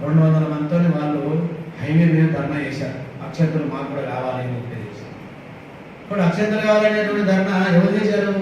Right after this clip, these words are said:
హిందువులు చేయలే, హిందూ మతం నుంచి వెళ్ళిపోయేటువంటి ఒక క్రైస్తవులు చేశారు.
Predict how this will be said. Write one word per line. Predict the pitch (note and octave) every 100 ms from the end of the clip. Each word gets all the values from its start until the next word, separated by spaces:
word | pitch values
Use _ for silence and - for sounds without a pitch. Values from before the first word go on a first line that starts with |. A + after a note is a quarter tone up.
| - D3
హిందువులు | F#3+ G#3+ G#3
చేయలే, | F#3 F#3+ E3+ F#3 - - -
హిందూ | - E3+ F#3
మతం | F#3 E3+ F3 E3+
నుంచి | E3+ E3
వెళ్ళిపోయేటువంటి | D#3+ D#3 D#3 D#3 D#3 D3+
ఒక | D3 -
క్రైస్తవులు | - C3 B2+ D3 B2
చేశారు. | G#2 - -